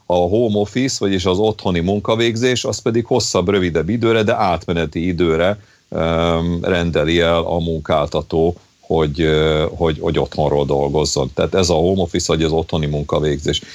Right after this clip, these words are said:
Egyébként én az otthoni munkát, vagy otthonról dolgozom, ö, otthoni munkavégzés kifejezéseket javaslom, ezeket, ö, szeretem inkább használni. Nem azért, mint hogy bármi bajom lenne az idegen kifejezés, csak egyszerűen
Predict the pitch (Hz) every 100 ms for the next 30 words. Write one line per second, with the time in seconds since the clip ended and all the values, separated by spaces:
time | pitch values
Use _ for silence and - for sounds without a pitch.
0 | - - 143 180 - 147 117 123 117 123
1 | 110 113 101 95 92 87 90 85 87 87
2 | 85 - 85 80 80 80 78 76 80 80
3 | 73 78 - - - - - 80 78 80
4 | 80 87 92 87 85 80 76 85 76 73
5 | 78 73 - 85 80 80 80 - 82 78
6 | - - - - 98 98 90 92 90 85
7 | 82 - 78 - 80 80 82 82 - 90
8 | 85 82 82 82 76 78 78 82 80 -
9 | 85 85 95 95 - - - 113 98 98
10 | 87 87 92 85 92 87 87 87 87 80
11 | 85 85 85 82 82 82 90 90 87 101
12 | 92 95 95 101 - - 98 101 95 107
13 | 98 95 95